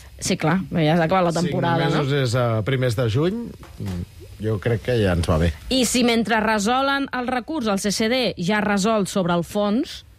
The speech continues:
Speaker 1: doncs, evidentment, aquest recurs de la Lliga quedaria sense objecte, és a dir, no serviria de res.
Speaker 2: Sí, allò que vam dir ahir, que el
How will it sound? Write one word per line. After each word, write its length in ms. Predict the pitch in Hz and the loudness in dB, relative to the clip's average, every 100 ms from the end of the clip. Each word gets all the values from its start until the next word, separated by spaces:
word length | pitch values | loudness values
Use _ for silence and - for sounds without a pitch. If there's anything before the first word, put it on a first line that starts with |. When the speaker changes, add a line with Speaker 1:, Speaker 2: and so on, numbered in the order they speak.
| - - - - - - | -20 -20 -20 -20 -12 -6
Speaker 1:
doncs, 160 | 175 | -2
evidentment, 440 | 160 165 160 170 185 | 0 2 2 2 2
aquest 180 | 180 170 | 0 -2
recurs 180 | 180 | 0
de 80 | 175 | 0
la 80 | 175 | 2
Lliga 220 | 175 190 | 2 0
quedaria 280 | 202 175 165 | 0 0 0
sense 240 | 175 160 | -2 -2
objecte, 360 | 160 156 190 - | -2 -2 -4 -4
és 60 | 160 | -2
a 40 | |
dir, 180 | 147 156 | 0 2
no 260 | 156 151 151 | 2 2 2
serviria 460 | 160 151 156 160 | 0 0 2 2
de 100 | 160 | 0
res. 220 | 160 143 147 - | -2 -6 -12 -8
Speaker 2:
Sí, 120 | 147 | -2
allò 300 | 147 139 147 | 0 2 0
que 100 | 175 | 2
vam 180 | 190 180 | 2 2
dir 120 | 165 | 2
ahir, 240 | 156 156 127 | 2 0 0
que 140 | 143 131 120 - | 0 -2 -4 -8
el 360 | 127 123 123 | -4 -2 0